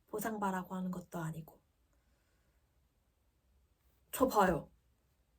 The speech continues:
내가 뭐 슈퍼히어로라서 지금 중증외상 오 년 차 시니어 간호사일까? 음.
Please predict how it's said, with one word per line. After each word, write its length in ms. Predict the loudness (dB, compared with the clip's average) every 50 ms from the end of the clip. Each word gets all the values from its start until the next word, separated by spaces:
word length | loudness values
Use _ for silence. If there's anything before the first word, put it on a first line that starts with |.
| _ 0
내가 180 | 2 2 4 2
뭐 140 | 2 2
슈퍼히어로라서 1200 | 2 0 -2 0 4 8 8 10 10 10 10 10 8 8 6 6 4 4 2 4 4 4 4 2
지금 280 | 0 -4 -4 -4 -4 -4
중증외상 640 | -4 -4 -4 -4 -4 -2 -2 0 0 -2 -4 -2 -2
오 80 | 0 0
년 140 | 0 -2 -2
차 100 | -2 -4
시니어 300 | -4 -4 0 0 0 0
간호사일까? 680 | 0 -4 -4 -4 -4 -4 -6 -6 -4 0 0 0 0 -2 _ _ _ _ _ _ _ _ _ _ _ _ _ _ _ _ _ -20 -20 -14 _
음. 600 | -4 -2 -2 -2 -4 -4 -6 -8 -10 -10 -12 -16